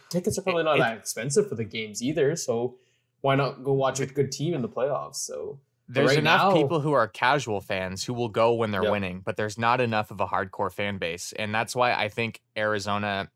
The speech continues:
Speaker 2: or Phoenix isn't a very good sports town because
Speaker 1: No.
Speaker 2: people don't, sh-, there, there's not enough hardcore fans, I think, of any of the teams.
Speaker 1: Yeah, no. I mean, like, I, I have to say, I'm a, a fan of the Kachina jersey.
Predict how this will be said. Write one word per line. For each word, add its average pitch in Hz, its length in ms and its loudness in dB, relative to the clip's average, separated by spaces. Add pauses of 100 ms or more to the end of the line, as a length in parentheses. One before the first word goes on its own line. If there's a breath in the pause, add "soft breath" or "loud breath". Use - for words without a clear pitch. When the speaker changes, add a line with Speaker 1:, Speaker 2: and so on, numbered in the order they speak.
(320)
Speaker 2:
or 98 220 -2
Phoenix 123 440 -4
isn't 107 200 -4
a 98 40 -4
very 92 280 -2
good 90 260 -4 (800)
sports - 380 -8
town - 260 -14 (400)
because - 680 -2
Speaker 1:
No. - 440 -20
Speaker 2:
people 139 220 0
don't, 113 180 2
sh-, - 160 -8
there, 123 180 0
there's 120 180 -4
not 147 160 0
enough 135 200 0
hardcore 120 520 0
fans, 113 340 -2
I 101 80 2
think, 110 200 -6
of 92 100 -4
any 135 200 -4
of 98 80 -4
the 90 60 -14
teams. - 500 -14 (840)
Speaker 1:
Yeah, 107 320 0
no. - 440 -8
I 135 80 2
mean, 156 260 2
like, 135 340 -2 (240)
I, 139 260 0
I 127 60 -4
have 139 180 0
to 147 80 0
say, 127 200 0
I'm 110 120 -4
a, 107 100 -8 (140)
a 123 60 -14
fan 117 240 -4
of 127 80 0
the 131 80 -4
Kachina 107 420 -6
jersey. 120 420 -2